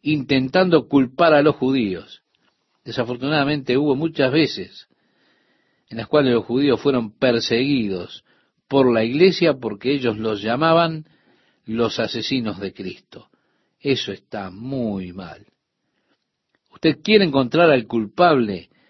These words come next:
de la muerte de Jesucristo? Bueno, mire el espejo.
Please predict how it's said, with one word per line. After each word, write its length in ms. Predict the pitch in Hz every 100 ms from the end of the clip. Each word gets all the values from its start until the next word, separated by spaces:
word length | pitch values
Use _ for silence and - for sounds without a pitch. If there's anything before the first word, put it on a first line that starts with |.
| _ _ _
de 100 | 127
la 100 | 135
muerte 340 | 143 185 147 135
de 140 | 113
Jesucristo? 800 | 117 110 135 190 - 135 90 - _
Bueno, 280 | 135 139 127
mire 180 | 165 165
el 80 |
espejo. 560 | 127 - 113 - 95 -